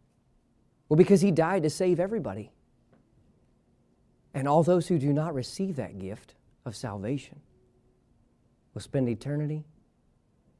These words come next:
in hell. If you've never heard of Charles Spurgeon, I would encourage you to go look him up.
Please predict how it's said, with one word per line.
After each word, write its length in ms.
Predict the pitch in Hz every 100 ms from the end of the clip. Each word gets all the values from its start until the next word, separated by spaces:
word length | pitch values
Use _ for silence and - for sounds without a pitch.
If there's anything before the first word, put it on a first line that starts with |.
| _ _ _ _
in 80 | 107
hell. 320 | 120 117 92 _ _ _ - - _ _ _ _ _ _ _ - - - - - _ _ _ _ _ _ _ _ _ _ _ _ _ _ _ _
If 120 | 131 190
you've 100 | 185
never 200 | 196 175
heard 160 | 185
of 60 | 156
Charles 300 | 175 156 131
Spurgeon, 460 | 156 147 123 107 92 - _ - - - - -
I 100 | 147
would 120 | 180
encourage 420 | 170 135 151 156
you 140 | 135 147
to 160 | -
go 160 | - 135
look 240 | 120 123
him 160 | 131 101
up. 240 | 87 -